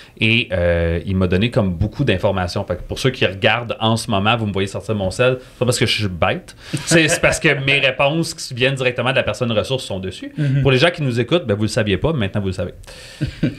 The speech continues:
Speaker 1: Euh, donc, combien de personnes peuvent y avoir accès ?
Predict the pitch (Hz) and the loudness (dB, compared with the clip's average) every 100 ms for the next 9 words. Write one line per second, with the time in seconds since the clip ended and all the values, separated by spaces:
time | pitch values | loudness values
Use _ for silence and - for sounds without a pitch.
0 | - 127 - 127 - - - - 117 117 | -6 -6 -8 -10 -10 -10 0 4 6 6
1 | 120 127 139 - - 180 254 165 - 180 | 4 0 0 -4 -4 -2 0 0 0 2
2 | 185 156 120 127 120 110 - 175 190 - | 4 4 6 4 2 -2 -2 0 0 -2